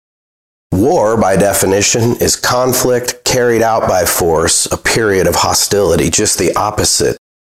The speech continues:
of peace. Real peace comes in three different directions for us. Peace with God vertically,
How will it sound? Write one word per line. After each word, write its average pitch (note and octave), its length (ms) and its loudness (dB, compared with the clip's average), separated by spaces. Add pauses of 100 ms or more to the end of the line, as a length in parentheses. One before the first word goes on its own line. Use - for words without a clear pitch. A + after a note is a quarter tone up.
(120)
of - 180 -4
peace. - 500 -2 (840)
Real D3+ 320 2
peace - 600 0
comes B2 340 0
in G2 100 0
three A#2 320 0
different A#2 400 0
directions F#2+ 580 0
for - 300 -2
us. - 340 -4 (280)
Peace - 580 -2 (220)
with F2 180 0
God A2 480 0
vertically, G#2+ 640 0